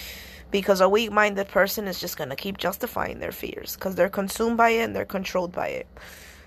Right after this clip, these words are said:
You know, so Saturn is paying attention to all your fears. He's constantly testing us through fears.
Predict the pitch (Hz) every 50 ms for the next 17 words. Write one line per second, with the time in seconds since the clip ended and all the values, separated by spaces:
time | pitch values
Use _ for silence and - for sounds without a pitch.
0 | - - - 208 208 202 202 202 196 202 - - - 220 214 208 208 - - 220
1 | 214 254 277 480 466 370 254 - - - - 240 220 - - 208 208 190 208 196
2 | - 196 190 190 196 196 190 190 - 185 202 202 196 190 - 240 - - - -
3 | - 330 - - 330 349 285 - - 196 214 - - 202 175 160 160 185 - -
4 | - - - 196 202 190 - 202 202 208 190 185 180 -